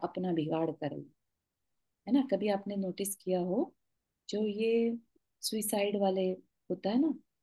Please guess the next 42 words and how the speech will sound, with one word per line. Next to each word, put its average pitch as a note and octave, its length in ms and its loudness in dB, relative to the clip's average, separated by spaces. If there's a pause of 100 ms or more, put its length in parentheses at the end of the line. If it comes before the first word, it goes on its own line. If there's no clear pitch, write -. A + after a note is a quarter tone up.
(240)
वो B3 160 0
एकदम A#3+ 360 6
से C#4 180 8
आवेश F#3+ 420 4
आता D#3+ 240 -6
है, D3+ 140 -18 (2000)
भले F3+ 160 4
ही B3 100 6
थोड़ी A#3 300 2
देर A#3+ 140 6
बाद A3+ 240 -2
ऐसा G#3+ 200 -2
realize G#3+ 460 0
हो G#3+ 60 -6
कि - 140 -10
अरे G#3+ 160 -4
मैं G#3+ 140 -6
क्या F#3+ 180 -4
करने F#3+ 320 -4
जा F3+ 140 -2
रहा F3 100 -10
था, - 1160 -16
पता F#3+ 180 0
भी G#3 100 -2
नहीं G#3 180 0
रहता, E3+ 300 -4 (100)
इतना A3 380 -4
तीव्र G#3 260 0
आवेश E3+ 360 0
आ F3 80 -4
जाता - 340 -10
है D#3 60 -20 (800)
और F#3 100 -10
उसमें G3+ 280 -4
इंसान F#3+ 320 -2
अपनी F#3 280 -6
जिंदगी F3 360 -6
खत्म E3+ 400 -6
कर E3 220 -8
लेता D#3+ 320 -14
है, - 60 -20 (840)
right? A#3 240 -6